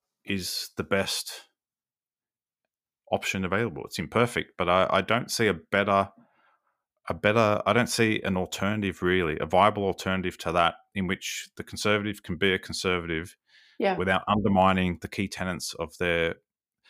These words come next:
Speaker 1: their faith. And I think ultimately the radical left and the, the far right are both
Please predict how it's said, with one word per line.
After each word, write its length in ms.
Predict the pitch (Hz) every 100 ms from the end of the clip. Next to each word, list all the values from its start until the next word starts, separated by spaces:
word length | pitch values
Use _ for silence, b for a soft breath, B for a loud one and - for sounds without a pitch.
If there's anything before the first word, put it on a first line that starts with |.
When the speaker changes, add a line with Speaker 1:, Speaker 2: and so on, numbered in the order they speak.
| B B - _ _
Speaker 1:
their 300 | - 92 87
faith. 480 | 85 - 95 85 - -
And 100 | 95
I 60 | 101
think 320 | - 95 - -
ultimately 480 | 113 - 110 98
the 100 | 92
radical 380 | 92 101 104 95
left 380 | 95 95 - -
and 180 | 87 82
the, 280 | 85 82 82 _ _ -
the 40 |
far 480 | - - 92 92 92 -
right 320 | 90 90 85 _
are 80 | 92
both 380 | 78 104 101